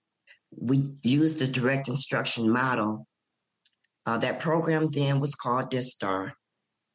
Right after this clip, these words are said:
We taught children between the ages of two and a half to four years old. And by the time they entered kindergarten, they could read. I've also used it with,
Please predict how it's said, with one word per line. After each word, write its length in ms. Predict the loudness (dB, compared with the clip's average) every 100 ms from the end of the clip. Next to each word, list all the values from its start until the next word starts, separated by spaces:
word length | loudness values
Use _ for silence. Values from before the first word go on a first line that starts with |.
| _ _ _ _ _
We 120 | 0
taught 300 | 2 0 0
children 560 | 2 2 2 2 0 0
between 360 | -2 0 2
the 120 | 2 2
ages 300 | 0 0 -4
of 160 | -4
two 200 | -2 0
and 120 | 2
a 40 | 4
half 300 | 2 0 -2
to 100 | -4
four 280 | 0 0 2
years 260 | 2 2
old. 340 | 2 0 -2 -8 _ _ _ _ -20 -16
And 160 | -2 0
by 140 | 2
the 120 | 2 0
time 520 | 2 2 4 2 2
they 220 | 2 2 0 -4 _ _ _ _ _ _ _ _
entered 380 | 0 0 -4 -4
kindergarten, 760 | -2 -2 0 0 0 -2 -6 -10 -2
they 120 | -2
could 220 | 0 -2
read. 400 | 2 2 2 -2 -10 _ _ _ _ _ _ -20 -10
I've 220 | -4 -4 -2
also 360 | 0 0 0 0
used 500 | 2 2 2 -2 -4
it 120 | -4
with, 380 | 0 0 0